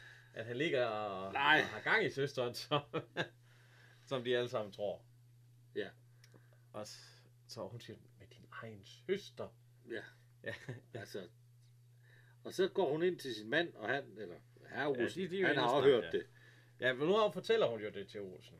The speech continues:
Speaker 2: Ja. Og så
Speaker 1: Det,
Speaker 2: siger
Speaker 1: det
Speaker 2: hun
Speaker 1: er
Speaker 2: til
Speaker 1: sgu
Speaker 2: ham,
Speaker 1: lige hårdt
Speaker 2: at
Speaker 1: nok, siger
Speaker 2: han
Speaker 1: han, ja.
Speaker 2: skal, han skal holde sin mund og ikke sige det til nogen.
Speaker 1: Ja, ja. Ja.
Speaker 2: Og så siger han, "Jeg er diplomat til fingerspidserne."
Speaker 1: Ja, ikke, men de skal jo lige vide, hvordan landet ligger, siger han.
Speaker 2: Ja, så han har, han har tænkt sig at sige det.
Speaker 1: Ja. Og det, Meyer, han, øh,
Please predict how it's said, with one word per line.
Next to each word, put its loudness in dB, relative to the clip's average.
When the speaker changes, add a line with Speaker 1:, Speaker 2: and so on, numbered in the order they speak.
Speaker 2:
Ja. -2
Og -10
så -4
Speaker 1:
Det, -2
Speaker 2:
siger 0
Speaker 1:
det 4
Speaker 2:
hun -2
Speaker 1:
er -8
Speaker 2:
til 2
Speaker 1:
sgu 6
Speaker 2:
ham, 0
Speaker 1:
lige 2
hårdt 2
Speaker 2:
at -12
Speaker 1:
nok, -8
siger -12
Speaker 2:
han -6
Speaker 1:
han, -6
ja. -16
Speaker 2:
skal, -2
han -10
skal -14
holde -4
sin -6
mund -2
og -6
ikke -4
sige -10
det -10
til -12
nogen. -4
Speaker 1:
Ja, 2
ja. 0
Ja. -8
Speaker 2:
Og -8
så -4
siger 0
han, -2
"Jeg -2
er -4
diplomat 0
til -10
fingerspidserne." 4
Speaker 1:
Ja, 0
ikke, 0
men -2
de -14
skal -4
jo 4
lige 2
vide, 2
hvordan 8
landet 4
ligger, 8
siger 0
han. 2
Speaker 2:
Ja, 0
så 0
han -2
har, 0
han 0
har 0
tænkt -2
sig -2
at -6
sige -12
det. -14
Speaker 1:
Ja. -2
Og -6
det, -4
Meyer, 2
han, -4
øh, 0